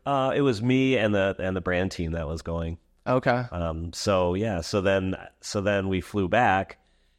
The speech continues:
Speaker 1: and I got to sit in the jump seat. So I was sitting in, like, the front seat
Speaker 2: Yeah.
Speaker 1: watching the,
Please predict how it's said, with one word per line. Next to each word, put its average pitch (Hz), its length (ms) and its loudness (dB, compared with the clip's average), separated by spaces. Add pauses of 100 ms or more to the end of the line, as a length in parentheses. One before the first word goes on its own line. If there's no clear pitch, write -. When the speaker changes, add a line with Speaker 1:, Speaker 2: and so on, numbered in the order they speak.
(120)
Speaker 1:
and 95 180 0
I 90 100 2
got 92 180 0
to 82 60 -10
sit - 200 -2
in 90 80 -2
the 85 80 0
jump 90 280 0
seat. - 420 -2
So 95 100 0
I 90 80 4
was 82 100 0
sitting - 300 -2
in, 87 80 2
like, 90 160 0
the 90 60 -8
front 92 280 -2
seat 95 220 -4
Speaker 2:
Yeah. 143 220 6
Speaker 1:
watching 87 320 -4
the, 85 220 -4